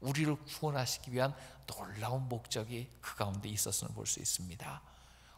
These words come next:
우린 그 예수님의 사랑을 할 때에 세상을 향한 예수님의 일에 동역하는 저 여러분 되시길 주의 이름으로 축원합니다.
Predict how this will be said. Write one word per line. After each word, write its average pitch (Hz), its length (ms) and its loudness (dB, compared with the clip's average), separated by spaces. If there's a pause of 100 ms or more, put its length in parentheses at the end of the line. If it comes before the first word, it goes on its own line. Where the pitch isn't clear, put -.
우린 123 180 4
그 113 120 4
예수님의 104 420 4
사랑을 90 400 0
할 85 180 -10
때에 95 460 2 (320)
세상을 143 680 4
향한 127 300 6 (440)
예수님의 98 720 2
일에 - 260 -4 (360)
동역하는 107 640 6
저 98 180 8
여러분 92 220 6
되시길 90 360 2
주의 95 220 8
이름으로 87 260 2
축원합니다. - 960 2